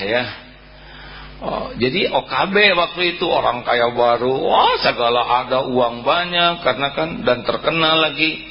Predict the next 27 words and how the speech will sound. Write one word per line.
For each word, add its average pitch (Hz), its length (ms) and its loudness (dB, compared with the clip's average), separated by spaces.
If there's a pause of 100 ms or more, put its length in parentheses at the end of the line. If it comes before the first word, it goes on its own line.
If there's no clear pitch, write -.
(260)
Ah, 147 480 -2
error 156 480 2
aja. 127 240 -4 (1900)
Em, - 480 -6
dan 151 160 0
ini 202 400 -2
tidak 147 240 0
hanya 151 160 -6
saya 208 320 0
yang 196 80 -4
error, 185 400 0
saya 180 320 2
mengajak 143 560 0
keluarga 165 480 0
ikut - 320 -4
error, 170 800 0 (760)
ikut 143 320 0
hanyut, 175 560 -2
anak-anak, 143 600 0 (100)
wah - 240 2
juga 131 320 2
bingung 226 480 0
dia, 170 320 0 (340)
mana 190 300 2
yang 220 240 2
benar 175 560 2
gitu, - 400 -4